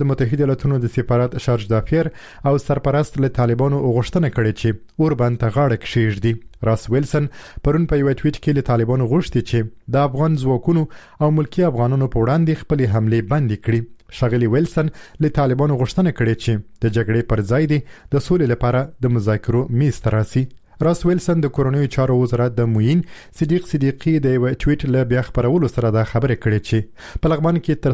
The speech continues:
سختې جګړې وروسته ځینې نجونې په عکسونو کې ښکاري چې د کانکور ازموینې ته ناستې دي. په تیرو څو ورځو کې د لغمان ولایت ترڅنګ د افغانستان له ګڼو ولایتونو د جګړو راپورونه ورکول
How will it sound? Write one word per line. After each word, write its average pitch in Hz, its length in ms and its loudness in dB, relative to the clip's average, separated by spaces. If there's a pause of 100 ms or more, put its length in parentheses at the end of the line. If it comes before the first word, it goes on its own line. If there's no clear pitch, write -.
سختې 135 360 0
جګړې 117 320 2
وروسته 151 340 0 (480)
ځینې 156 240 2
نجونې 165 380 0
په 127 160 2
عکسونو 170 320 0
کې 113 160 0
ښکاري 110 420 0
چې 113 80 0 (320)
د 151 140 -2
کانکور 147 400 0 (460)
ازموینې 117 520 0
ته 117 80 2 (220)
ناستې 107 360 0
دي. 131 100 2 (480)
په 175 180 0
تیرو 180 240 2
څو 175 140 -2
ورځو 156 280 2
کې - 140 0
د 123 100 2
لغمان 127 320 0
ولایت 117 300 0
ترڅنګ 143 360 0
د 185 120 2
افغانستان 147 440 0
له 135 140 2
ګڼو 185 240 4
ولایتونو 110 500 2 (220)
د 147 120 0
جګړو 139 300 2 (640)
راپورونه 131 420 2
ورکول 107 340 0